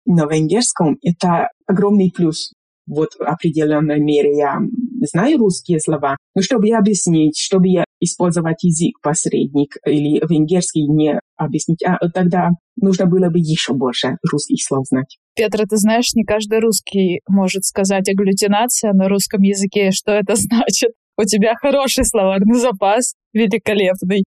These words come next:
Speaker 2: Эта мысль, мне ее хотелось услышать от кого-то еще, потому что мне сложнее преподавать русский. Это мой родной язык, и я его не учила.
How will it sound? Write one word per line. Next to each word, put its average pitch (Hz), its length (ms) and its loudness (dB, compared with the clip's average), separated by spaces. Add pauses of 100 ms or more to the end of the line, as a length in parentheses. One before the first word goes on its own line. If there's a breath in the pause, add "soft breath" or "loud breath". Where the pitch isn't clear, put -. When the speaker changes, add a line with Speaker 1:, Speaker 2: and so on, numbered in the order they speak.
(140)
Speaker 2:
Эта 233 240 0
мысль, 233 500 2 (140)
мне 233 240 2
ее 240 100 2
хотелось 269 500 0
услышать 247 460 0 (160)
от - 80 -20
кого-то 226 340 0
еще, 220 520 2 (180)
потому 240 460 2
что - 300 -2 (100)
мне 240 280 2 (180)
сложнее 226 580 0
преподавать 208 580 -2
русский. 214 560 0 (180)
Это 233 200 0
мой 240 160 2
родной 233 320 2
язык, 214 300 2 (200)
и 247 80 0
я 247 440 2
его 262 180 2
не 226 240 2
учила. 254 680 2